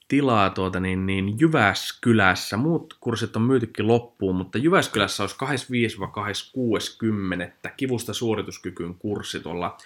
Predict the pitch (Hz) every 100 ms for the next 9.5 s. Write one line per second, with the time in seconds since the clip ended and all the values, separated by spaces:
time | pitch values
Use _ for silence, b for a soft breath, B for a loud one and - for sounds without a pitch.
0 | B B B - 139 123 98 90 92 95
1 | 90 87 - - - 110 - 143 131 104
2 | - 92 87 85 B B B B _ _
3 | _ - 117 117 107 98 95 104 95 104
4 | 107 101 92 - - 127 110 95 101 101
5 | 85 104 - 104 101 92 - - 113 101
6 | 87 76 - 78 - _ _ - 90 90
7 | - 90 - 110 101 117 110 104 90 -
8 | 90 90 90 92 90 101 101 92 98 92
9 | - 67 - 64 -